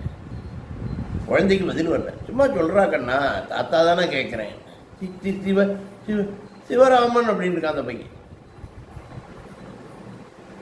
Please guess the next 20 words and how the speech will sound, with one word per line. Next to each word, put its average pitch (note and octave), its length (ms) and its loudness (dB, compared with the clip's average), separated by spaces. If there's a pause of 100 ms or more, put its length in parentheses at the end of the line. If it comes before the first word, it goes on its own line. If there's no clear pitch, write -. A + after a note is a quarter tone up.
"என்னையே A#3+ 360 4
கட்டி A#3+ 240 4
பிடிச்சுட்டியே, G3+ 680 2 (580)
என்னோட A#3 300 4
வந்துடுறியா A#3 540 6 (120)
எங்காத்துக்கு, F#3 760 0
காஞ்சிபுரம் F3 500 -2
போகலாமா?" C#3+ 480 2
அப்படின்னு C3 260 0
கேட்டுக்கான். - 380 -8 (560)
குழந்தைக்கு C4+ 480 6
என்ன A3+ 200 4
தெரியும், F3+ 320 0
மலமலன்னு F#3+ 520 0
விழுங்க E3 300 0
முழங்க D#3+ 280 2
விழிச்சுது. C3 520 -2 (1900)
அப்புறம் B3 420 4
அந்த B3+ 140 4
பாரிஷாதாரை G#3+ 840 6